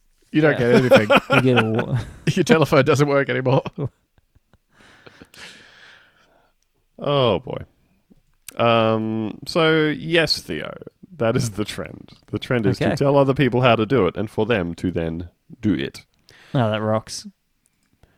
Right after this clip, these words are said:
Speaker 3: Uh, Dayton police have recorded more than ninety thefts and attempted thefts of Kias and Hyundais this year. Quote, "People who are bent on taking other people's property tend to find new and innovative ways to get that done," said Dayton Police Major Jason Hall,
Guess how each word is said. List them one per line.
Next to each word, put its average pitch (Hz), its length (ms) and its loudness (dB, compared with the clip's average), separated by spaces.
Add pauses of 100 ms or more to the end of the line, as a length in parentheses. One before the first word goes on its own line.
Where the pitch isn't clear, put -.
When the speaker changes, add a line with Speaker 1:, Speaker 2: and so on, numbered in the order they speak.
(320)
Speaker 3:
Uh, 139 320 0
Dayton 208 380 -2
police 143 280 0
have 104 100 -4
recorded 104 360 0
more 104 160 0
than 98 160 -4
ninety 107 260 -2
thefts - 380 -6
and 87 100 -4
attempted - 400 -8
thefts - 340 -12
of 76 140 -12
Kias 80 320 -6
and 117 80 -6
Hyundais 82 400 -8
this - 220 -10
year. 101 160 -2 (580)
Quote, 170 220 -6 (500)
"People 170 300 -2
who 135 180 2
are 117 60 2
bent 101 580 -2
on 95 140 -2
taking 98 340 -2
other 101 160 0
people's 90 300 -6
property 101 360 -4
tend 139 220 -6
to 135 80 -6
find 110 320 -2
new 180 300 0
and 127 100 -4 (100)
innovative 143 480 0
ways 123 280 0
to 95 80 -6
get 104 200 -4
that 113 280 -2
done," 113 540 -2
said 85 300 -6
Dayton 90 300 -6
Police 90 340 -6
Major 90 380 -2
Jason 120 400 -4
Hall, 123 600 0